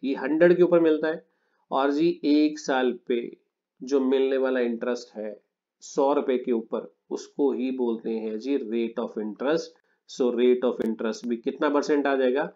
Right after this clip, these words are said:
एट परसेंट आ जाएगा। अच्छा, इसको एट परसेंट नहीं लिखा हुआ है इन्होंने, इन्होंने लिखा हुआ है eight upon hundred, मतलब कि अगर मैं eight upon hundred करूं, तो ये पॉइंट ज़ीरो एट आएगा।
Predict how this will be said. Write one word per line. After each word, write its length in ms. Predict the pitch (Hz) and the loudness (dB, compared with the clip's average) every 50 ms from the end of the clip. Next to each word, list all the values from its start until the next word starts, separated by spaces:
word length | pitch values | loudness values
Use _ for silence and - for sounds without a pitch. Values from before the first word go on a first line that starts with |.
| _ _ _ _ _ _ _ _ 131 | _ _ _ _ _ _ _ _ 0
एट 220 | 131 123 127 - | 0 0 0 -2
परसेंट 380 | 117 107 - - 104 95 95 95 | -4 -4 -4 -6 -8 -8 -8 -10
आ 80 | 92 | -10
जाएगा। 320 | 92 95 98 95 - _ _ _ _ - - - - - | -10 -10 -10 -12 -14 _ _ _ _ -20 -20 -12 -8 -4
अच्छा, 160 | 151 196 196 | 0 2 2
इसको 280 | 190 185 190 208 - | 4 4 2 2 2
एट 220 | - 151 160 160 156 | 2 2 2 2 2
परसेंट 280 | 170 165 165 165 160 | 2 2 2 2 2
नहीं 120 | 160 160 151 | 2 2 2
लिखा 180 | 135 123 135 | 2 2 2
हुआ 120 | 123 117 107 | 2 0 0
है 60 | 107 | 0
इन्होंने, 220 | 107 101 98 104 - - - | -2 -4 -6 -8 -8 -6 -4
इन्होंने 440 | 135 135 143 147 151 147 143 135 135 | -2 0 2 2 4 4 4 2 2
लिखा 200 | 131 131 - 160 | 0 -2 -2 -4
हुआ 80 | 170 | -4
है 80 | 175 - | -4 -4
eight 460 | - 135 139 147 151 147 151 151 135 | -4 -2 0 0 0 0 0 -2 -2
upon 300 | - 135 127 131 131 123 | 0 0 0 0 0 -2
hundred, 300 | 120 117 113 113 110 101 - - _ _ _ _ _ _ _ _ - _ _ - | -2 -2 -2 -2 -4 -6 -8 -10 _ _ _ _ _ _ _ _ -20 _ _ -6
मतलब 260 | 131 131 135 151 151 151 | -4 0 0 2 2 4
कि 80 | 156 | 4
अगर 160 | 156 151 151 | 4 4 4
मैं 120 | 147 147 147 | 4 6 6
eight 240 | 143 143 147 147 147 | 4 4 2 0 0
upon 160 | 147 143 139 | 0 0 0
hundred 300 | 135 135 135 143 139 127 | 0 0 2 2 2 2
करूं, 180 | 127 131 135 | 2 0 0
तो 60 | 139 147 | 2 0
ये 60 | 143 | 0
पॉइंट 500 | 143 - 131 123 127 135 139 147 139 - - - | 0 0 0 2 2 2 0 0 -2 -4 -6 -8
ज़ीरो 720 | 135 123 127 127 123 127 127 131 127 135 151 165 - - - _ - | -8 -10 -10 -10 -8 -6 -4 0 2 2 2 2 0 -4 -8 _ -2
एट 240 | 139 143 143 131 - | 0 2 2 2 0
आएगा। 480 | 101 98 98 90 - _ - - - | -4 -6 -8 -12 -16 _ -20 -20 -20